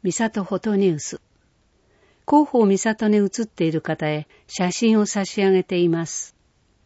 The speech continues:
記事が六件あります。一件目、防犯ブザーを寄贈いただきました。四月三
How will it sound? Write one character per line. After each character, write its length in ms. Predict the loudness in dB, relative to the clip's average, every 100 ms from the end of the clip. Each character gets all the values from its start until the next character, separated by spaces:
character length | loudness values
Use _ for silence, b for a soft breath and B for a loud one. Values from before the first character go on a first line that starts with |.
| _ _ _ _ _ _ _ _ 0
記 140 | 2
事 160 | 4 4
が 160 | 2
六 200 | 2 0 0
件 260 | 0 2 2
あ 40 |
り 120 | 0 -2
ま 180 | -2
す。 320 | -4 -12 -18 _ _ _ _ _ _ _ _ _ _ _ _ _
一 160 | -8 -8 _
件 260 | 2 4 6
目、 220 | 4 0 _ _ _ _
防 280 | 0 4 4
犯 280 | 4 4 4
ブ 140 | 2
ザ 240 | 0 0 0
ー 40 |
を 200 | -2 -4 -4
寄 120 | -2
贈 260 | 0 0 0
い 100 | 0
た 100 | 0
だ 140 | -2
き 120 | 0
ま 140 | 0 0
し 160 | -6
た。 160 | -14 -16 _ _ _ _ _ _ _ _ _ _ _ _ -14
四 240 | 0 4
月 340 | 4 4 2
三 240 | 2 2